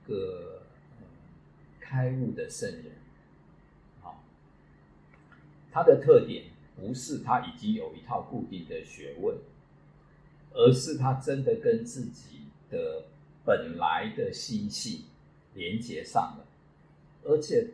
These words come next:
他的开悟者的特征就是他越来越能够清楚他被社会文化、自己的生活习性所累积的习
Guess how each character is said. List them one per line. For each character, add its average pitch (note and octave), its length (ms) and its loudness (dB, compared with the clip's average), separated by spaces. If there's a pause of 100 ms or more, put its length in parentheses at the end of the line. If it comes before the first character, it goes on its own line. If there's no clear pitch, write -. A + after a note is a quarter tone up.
他 C3 480 0 (200)
的 A#2+ 180 -4
开 D#3+ 380 0
悟 A#2+ 160 2
者 E2+ 240 -10 (180)
的 E2 340 -12 (160)
特 C#3+ 300 12
征 A#2+ 320 6 (160)
就 A#2+ 160 -4
是 A2 320 -10 (1300)
他 A#2+ 320 -2
越 B2 160 6
来 F#2+ 100 0
越 G2+ 220 -4
能 F2+ 120 -8
够 G2 220 -2
清 G2 420 -14
楚 - 160 -20 (300)
他 G#2+ 160 -6
被 F#2 260 0
社 F#2+ 360 4
会 F2 340 -2
文 D#2 300 -10
化、 F#2+ 360 -2
自 - 140 -16
己 F#2+ 140 -16
的 - 160 -10
生 A2+ 340 -4
活 E2 200 -4
习 F2 340 -14
性 G2+ 340 -8
所 F2+ 380 -6
累 D#2+ 480 -6
积 G#2 300 -6
的 E2 220 -6
习 - 300 -16